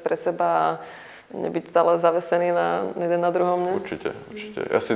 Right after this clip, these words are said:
Speaker 2: rád, treba sa na niekedy rada po-, počúva nejaké knižky, ja si rád niekedy dám hudbu a, a proste si to len užívam tak a, a tak nám to vyhovuje.
Speaker 1: Spomínal si počúvanie hudby a ešte by som sa vrátila vlastne aj k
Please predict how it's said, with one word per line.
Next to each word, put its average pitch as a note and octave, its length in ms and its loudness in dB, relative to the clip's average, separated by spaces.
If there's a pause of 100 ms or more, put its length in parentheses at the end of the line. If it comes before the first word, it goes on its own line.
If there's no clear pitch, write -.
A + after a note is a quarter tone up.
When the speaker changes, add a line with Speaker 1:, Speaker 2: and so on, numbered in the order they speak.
Speaker 2:
rád, F2+ 320 4
treba F#2 300 2
sa F#2+ 160 4
na G2 120 4
niekedy F#2+ 440 2
rada F#2 320 8
po-, - 160 -6 (240)
počúva F2+ 400 0
nejaké F#2 260 0
knižky, - 380 -4
ja F2 120 2
si - 200 -6 (440)
rád F2+ 200 4
niekedy F#2 320 0
dám F2+ 240 0
hudbu F2 340 -2 (140)
a, F2 80 2 (100)
a - 140 -2
proste - 320 -6
si E2+ 160 -6
to F#2 160 0
len F2+ 160 2
užívam F2+ 320 0
tak F2+ 320 -2
a, F2+ 160 -2 (400)
a - 80 -2 (560)
tak F2 160 0
nám F2+ 160 -2
to - 100 -4
vyhovuje. F2+ 460 0 (400)
Speaker 1:
Spomínal F#3 400 2
si F3+ 100 -2
počúvanie F3+ 600 0
hudby D#3+ 420 2
a D#3 380 4
ešte D#3+ 160 -6
by E3+ 100 -8
som F3+ 140 -2
sa E3 80 0
vrátila E3 320 4
vlastne D#3+ 260 0
aj D#3+ 140 0
k - 20 0